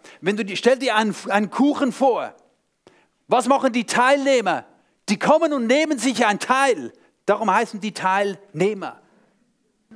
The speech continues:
Hm? Bist du ein Teilnehmer, der kommt mit einem Manko und versucht, sich ein Teil zu nehmen? Und es,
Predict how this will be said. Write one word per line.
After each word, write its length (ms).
Hm? 320
Bist 200
du 60
ein 120
Teilnehmer, 720
der 140
kommt 640
mit 240
einem 220
Manko 360
und 380
versucht, 420
sich 240
ein 160
Teil 360
zu 160
nehmen? 380
Und 160
es, 240